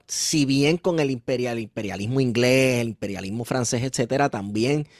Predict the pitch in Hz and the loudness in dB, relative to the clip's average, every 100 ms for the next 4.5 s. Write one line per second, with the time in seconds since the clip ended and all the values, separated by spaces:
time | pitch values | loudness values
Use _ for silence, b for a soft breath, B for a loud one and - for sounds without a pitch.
0 | b b 117 117 113 143 139 131 151 139 | b b -4 -2 0 0 0 0 0 0
1 | 123 - 127 127 127 123 127 117 131 131 | -2 -2 -2 0 0 0 0 0 0 -2
2 | 147 117 - 98 95 107 117 113 92 92 | -4 -6 -8 -8 -6 -6 -4 -4 -4 -4
3 | 113 113 107 104 101 87 - 101 101 107 | -2 0 0 -2 -6 -8 -12 -12 -8 -2
4 | 127 170 180 160 | 0 2 2 2